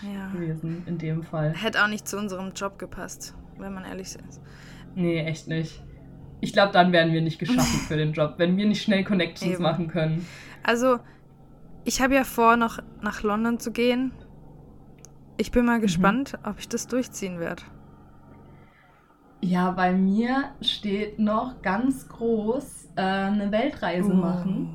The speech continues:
Speaker 2: aber tatsächlich mit einer Freundin zusammen.
Speaker 1: Mega.
Speaker 2: Das haben wir mal ausgemacht. Und,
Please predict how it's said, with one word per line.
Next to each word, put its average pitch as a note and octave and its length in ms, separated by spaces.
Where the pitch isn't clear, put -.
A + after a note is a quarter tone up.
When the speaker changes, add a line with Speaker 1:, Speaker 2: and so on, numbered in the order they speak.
Speaker 2:
aber G3+ 200
tatsächlich G#3+ 500
mit A3 180
einer G3+ 140
Freundin F#3+ 540
zusammen. E3 520
Speaker 1:
Mega. F#3 600
Speaker 2:
Das F3+ 140
haben F3+ 220
wir E3+ 80
mal E3+ 160
ausgemacht. F3 400
Und, F#3+ 240